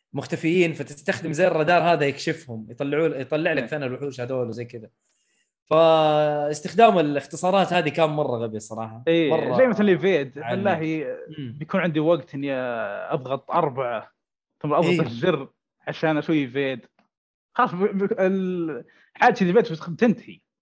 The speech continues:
Speaker 2: خلاص
Speaker 1: صح.
Speaker 2: بيجلدني ذا.
Speaker 1: إيه، شوف. شوف،
Speaker 2: فيبينا
Speaker 1: إذا، إذا
Speaker 2: بيكون
Speaker 1: لعبت دوم إيترنال، لعبت دوم إيترنال، شوف كيف ال-، الداش فيها والإيفي-،
Speaker 2: إيه.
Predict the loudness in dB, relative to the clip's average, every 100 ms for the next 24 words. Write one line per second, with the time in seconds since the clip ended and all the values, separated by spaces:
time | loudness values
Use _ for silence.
0 | _ _ _ -10 -6 -4 -4 -4 -8 -8
1 | -10 _ _ _ _ _ -8 -8 -6 -10
2 | -12 _ _ 0 4 4 6 6 6 4
3 | 2 4 4 4 4 6 4 4 -2 -4
4 | -2 0 2 2 2 2 2 2 2 -2
5 | -2 0 0 0 0 0 -2 2 2 2
6 | -4 -6 -4 -2 -2 -2 -4 -4 -4 -4
7 | -6 -10